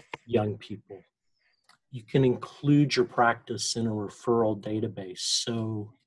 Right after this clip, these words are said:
that even before a young person comes to you, they understand that you recognize the importance of s-, being safe and welcoming for sexual and gender minorities.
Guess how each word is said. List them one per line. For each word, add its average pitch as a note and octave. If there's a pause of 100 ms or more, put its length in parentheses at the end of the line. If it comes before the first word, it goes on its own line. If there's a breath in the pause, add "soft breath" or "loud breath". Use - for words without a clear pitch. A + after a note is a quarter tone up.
that A2 (640 soft breath)
even C#3+
before A#2+
a A2+
young A2+
person G#2+
comes -
to G#2
you, G2 (220)
they A2+ (100)
understand A#2 (100)
that G#2
you G#2+ (640 soft breath)
recognize A2+
the A2
importance A2
of A2
s-, - (340)
being A2
safe A2+
and G#2+
welcoming G#2 (480 soft breath)
for A2 (480 soft breath)
sexual -
and G#2
gender G#2+
minorities. G2+